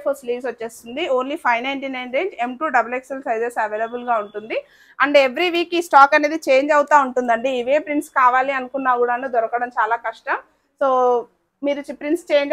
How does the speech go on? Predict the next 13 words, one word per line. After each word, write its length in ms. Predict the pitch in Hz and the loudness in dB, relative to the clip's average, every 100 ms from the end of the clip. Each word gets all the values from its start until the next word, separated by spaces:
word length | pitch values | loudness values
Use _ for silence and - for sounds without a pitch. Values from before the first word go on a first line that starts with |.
| 302 | 2
అవుతా 180 | 294 285 277 | 4 2 2
ఉంటే 160 | 269 330 | -2 -2
మీరు 120 | 302 262 | 2 0
every 180 | 240 277 269 | 0 -6 -4
week 100 | 277 277 | 0 2
అట్లా 140 | 262 233 | 4 2
అప్‌డేట్ 280 | 214 254 254 | 2 -2 -2
చేసుకున్నా 400 | 247 - 247 262 349 247 | -10 -6 -4 -2 0 0
సరిపోతుంది. 500 | 233 247 262 269 359 | 0 -4 -4 -6 -4
And 100 | 285 247 240 | -4 -2 -2
మా 80 | 269 311 | -2 -4
YouTube 260 | 320 349 370 | -6 -4 -2
ఛానల్లో 300 | 277 262 | -2 -4